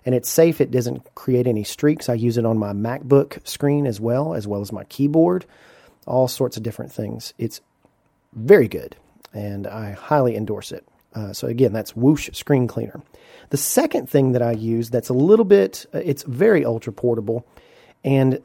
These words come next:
incre-, it's even cheaper than the Whoosh stuff, is Zeiss lens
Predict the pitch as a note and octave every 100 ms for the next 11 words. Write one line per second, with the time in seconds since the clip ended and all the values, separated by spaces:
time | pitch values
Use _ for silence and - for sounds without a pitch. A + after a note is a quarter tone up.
0 | - C3 B2 - - - C3+ E3 D3+ B2+
1 | - G#3 F#3+ B2+ C3 B2 A#2+ A2+ F3 F#3
2 | - A2 G#2 - B2+ A#2+ A#2 - - -
3 | _ _ _ B2+ A2 C3 G3 - - -
4 | - B2 C3 D#3 F3+ E3